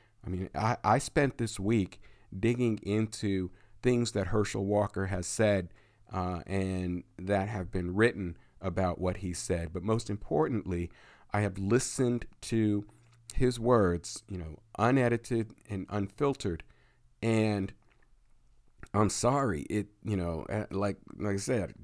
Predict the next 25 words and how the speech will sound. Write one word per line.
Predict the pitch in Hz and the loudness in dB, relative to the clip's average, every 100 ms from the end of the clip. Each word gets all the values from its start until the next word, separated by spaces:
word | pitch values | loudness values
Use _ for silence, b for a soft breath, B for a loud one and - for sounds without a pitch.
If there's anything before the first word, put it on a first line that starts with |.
| - | -16
shouldn't | - - 135 131 | -8 -2 0 0
say | - 127 139 | 0 2 2
this | 113 95 98 - | 2 -2 -4 -6
a-, | 95 - 110 - | -8 -6 -4 -2
as | 104 120 | -4 -4
a | |
black | 101 104 101 | -4 -2 -2
man | 104 101 | -2 -2
about | 98 104 | -2 0
another | 101 101 90 | 0 -2 -2
black | 123 143 135 | -2 -2 0
man, | 104 87 80 B B B - | -2 -2 -4 B B B 2
but | 110 101 90 - | 4 2 -2 -8
this, | 101 131 139 - - - | -4 -4 -4 -8 -14 -18
this | 107 117 160 - | -4 0 0 0
guy | 143 117 117 107 | 2 2 2 0
is | 98 87 | -2 -2
not | 87 90 92 139 - | -4 -2 0 0 -2
qualified | - 107 151 110 - 85 67 - b b b b | -4 0 0 0 -4 -8 -8 -12 b b b b
to | 117 | 0
be | 107 110 | 2 2
a | |
senator. | 113 127 135 120 78 - b b b b b - | 0 0 2 0 -4 -12 b b b b b -2
Um, | 104 101 95 92 - - - | 0 2 0 -4 -10 -16 -6
Georgia, | 117 127 123 | -2 0 0